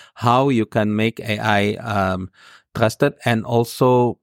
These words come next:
uh, the risk of A I is mitigated, right? So you need the correct data, you need the correct,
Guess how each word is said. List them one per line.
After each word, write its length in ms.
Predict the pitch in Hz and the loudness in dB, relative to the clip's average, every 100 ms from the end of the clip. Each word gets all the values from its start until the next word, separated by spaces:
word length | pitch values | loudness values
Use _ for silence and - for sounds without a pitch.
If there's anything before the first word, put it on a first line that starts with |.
| - | -4
uh, 380 | 113 104 104 | 0 2 0
the 240 | 104 104 104 | 0 0 2
risk 320 | 123 - - | 0 0 -2
of 160 | 107 - | -2 0
A 180 | 123 | -2
I 160 | 117 120 113 | 0 0 -2
is 160 | 110 | -4
mitigated, 560 | 113 104 101 90 - 107 | -4 -4 -4 -6 -8 -12
right? 180 | 107 110 - - | -6 -6 -8 -4
So 320 | 120 104 104 | 0 2 4
you 180 | 104 107 | 2 2
need 200 | 117 113 | 2 0
the 180 | 117 107 | -6 -4
correct 360 | - 104 143 147 | 0 0 0 2
data, 560 | 120 117 113 107 101 98 | 0 2 0 2 0 -2
you 160 | 95 | -4
need 180 | 101 107 - | -4 -6 -6
the 100 | 92 | -8
correct, 480 | - 95 120 - | -6 -4 -4 -8